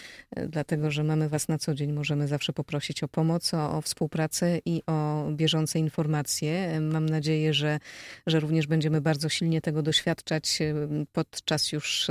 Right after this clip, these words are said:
trwających dni w diecezjach i godziny zero całego wydarzenia. E, niemniej jednak, y, no, w całym regionie funkcjonują także inne media, dziennikarze, którzy także będą, e, relacjonować to wydarzenie.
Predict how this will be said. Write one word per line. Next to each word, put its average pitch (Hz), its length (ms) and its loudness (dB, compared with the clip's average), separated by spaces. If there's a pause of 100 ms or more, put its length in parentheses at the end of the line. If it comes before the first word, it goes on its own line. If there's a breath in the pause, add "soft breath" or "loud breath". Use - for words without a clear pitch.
trwających 170 680 2
dni 147 240 0
w 139 40 -8
diecezjach 147 640 0
i 143 180 2
godziny 175 380 6
zero 156 340 4 (100)
całego 160 420 2
wydarzenia. 143 640 2 (580 loud breath)
E, 160 260 4
niemniej 196 340 6 (140)
jednak, 190 280 4
y, 170 220 6
no, 170 520 2 (100)
w - 120 -18
całym 190 280 6
regionie 175 580 6
funkcjonują 165 840 2
także 147 300 0
inne 156 260 2
media, 151 380 2
dziennikarze, 151 600 -2
którzy 147 440 -4
także 160 300 0
będą, 160 480 2
e, 156 240 0
relacjonować 160 640 2
to 160 100 -2
wydarzenie. 147 640 2